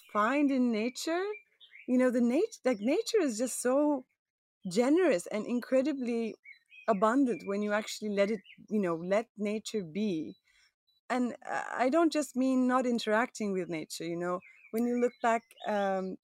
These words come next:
to all these cultures, you know,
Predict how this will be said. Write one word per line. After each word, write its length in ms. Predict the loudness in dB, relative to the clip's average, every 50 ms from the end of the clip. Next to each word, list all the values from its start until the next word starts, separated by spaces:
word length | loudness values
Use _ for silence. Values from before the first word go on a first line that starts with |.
| -10 -6
to 120 | -4 0
all 240 | 2 2 2 2 0
these 340 | -2 -2 -4 -4 -6 -8 -12 -16 -18 -20 _ _ -20 _ _ _ _ _ -6
cultures, 840 | -4 -2 -2 -4 -4 -4 0 0 0 0 0 -4 -10 -14 -16 -18 -16 -10
you 100 | -6 -4
know, 340 | -2 -2 -4 -4 -6 -10